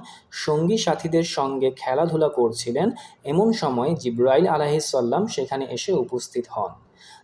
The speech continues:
তারপর তাকে একটু দূরে নিয়ে গিয়ে চিৎ করে শুইয়ে দিলেন এবং তার বক্ষ বিদীর্ণ করে হৃৎপিণ্ডটি বের করে আনলেন। তারপর তার মধ্য থেকে কিছুটা জমাট রক্ত বের করে নিয়ে বললেন,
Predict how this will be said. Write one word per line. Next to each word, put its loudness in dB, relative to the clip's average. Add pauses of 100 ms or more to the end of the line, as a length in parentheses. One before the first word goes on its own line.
(100)
তারপর 2
তাকে -2
একটু -4
দূরে 4
নিয়ে 0
গিয়ে 2 (160)
চিৎ -4 (120)
করে 4
শুইয়ে 0
দিলেন -4 (420)
এবং 0
তার 2
বক্ষ 0
বিদীর্ণ 2
করে 4
হৃৎপিণ্ডটি 0
বের 2
করে 2
আনলেন। -8 (680)
তারপর 4
তার 2
মধ্য -2
থেকে 2
কিছুটা 0
জমাট 2
রক্ত 0
বের 2
করে 4
নিয়ে 0
বললেন, 2